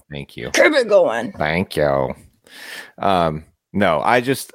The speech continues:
Speaker 1: I mean, I just think that it's important to talk about this sort of thing because, uh, so, Steffers, I don't know, I guess we've probably not ever really talked about this. Have you ever, have you ever been in, like, a play or a musical or, like,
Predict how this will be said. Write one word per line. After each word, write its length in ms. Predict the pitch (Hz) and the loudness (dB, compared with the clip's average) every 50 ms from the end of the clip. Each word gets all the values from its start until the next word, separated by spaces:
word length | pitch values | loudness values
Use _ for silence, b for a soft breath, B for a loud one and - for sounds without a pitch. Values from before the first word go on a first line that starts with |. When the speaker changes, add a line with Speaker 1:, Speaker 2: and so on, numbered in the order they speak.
| _ - | _ -2
Speaker 1:
I 80 | 117 | 0
mean, 220 | 120 120 113 107 - - | 2 2 2 0 0 0
I 100 | - 113 | 0 0
just 300 | 110 113 120 - - - | 0 0 -2 -4 -6 -2
think 380 | - 113 104 101 98 - - - | 0 2 2 2 0 -2 -6 -2
that 320 | - 95 92 87 87 - - | 0 2 4 4 4 2 0
it's 160 | 87 - - | -2 -2 -2
important 400 | 92 87 - - 95 80 69 82 | -2 -2 0 0 0 0 0 -2
to 100 | 82 - | -4 -2
talk 240 | - 85 78 - - | 0 0 0 0 0
about 300 | 87 85 80 76 - - | 0 2 2 0 0 0
this 140 | 78 78 | -4 -4
sort 240 | - - 85 78 78 | -2 -2 0 0 0
of 60 | 78 - | -2 -2
thing 240 | - 82 78 80 80 | -2 0 0 2 0
because, 560 | 80 - - 90 85 82 82 80 - - B B B B B B B B B B B B B | 0 0 2 2 4 4 2 0 -2 -6 B B B B B B B B B B B B B
uh, 100 | - 101 - - _ _ | -4 -4 -4 -4 _ _
so, 300 | - - 160 151 143 123 - - - _ _ _ _ _ _ _ _ _ _ _ _ _ _ _ _ - - | 0 6 8 8 8 8 6 0 -8 _ _ _ _ _ _ _ _ _ _ _ _ _ _ _ _ -18 -2
Steffers, 340 | - 147 143 127 131 104 | 2 2 2 2 2 4
I 80 | 120 123 | 4 4
don't 240 | 147 175 156 98 107 | 4 2 0 0 2
know, 480 | 110 110 107 120 123 113 107 101 101 - - - _ _ _ - - _ _ _ _ - | 4 4 6 6 6 6 6 6 4 2 0 -6 _ _ _ -20 -20 _ _ _ _ -6
I 80 | - 92 | -4 -2
guess 180 | 95 123 - | 0 0 0
we've 160 | - 147 131 - | 0 0 0 0
probably 380 | - 101 90 90 92 92 92 | 0 0 0 2 2 2 2
not 200 | 92 95 95 92 | 2 2 2 2
ever 140 | 92 90 92 | 2 4 4
really 220 | 92 92 90 90 | 4 4 4 2
talked 300 | 90 - 107 107 - - | 2 0 -2 -2 0 0
about 160 | 101 87 82 - | 0 0 0 2
this. 160 | 85 82 - | 0 0 2
Have 160 | 120 117 113 | 0 0 2
you 180 | 135 170 196 190 | 2 4 6 6
ever, 420 | 175 165 170 175 170 170 160 - - | 6 6 6 6 6 6 4 4 2
have 120 | 156 123 | 0 2
you 60 | 147 | 4
ever 120 | 175 185 180 | 4 4 4
been 140 | 190 208 185 | 2 2 0
in, 120 | 151 143 | 0 2
like, 180 | 135 127 - - | 0 0 0 0
a 60 | 107 | -4
play 480 | - - - 101 95 98 101 104 107 | -4 -2 0 2 4 6 6 6 4
or 120 | 101 92 90 | 4 4 4
a 60 | 85 | 4
musical 440 | 87 90 95 92 101 92 - 98 95 | 4 2 2 2 2 0 2 2 4
or, 180 | 98 95 90 | 4 4 4
like, 200 | 87 85 80 - | 4 4 2 0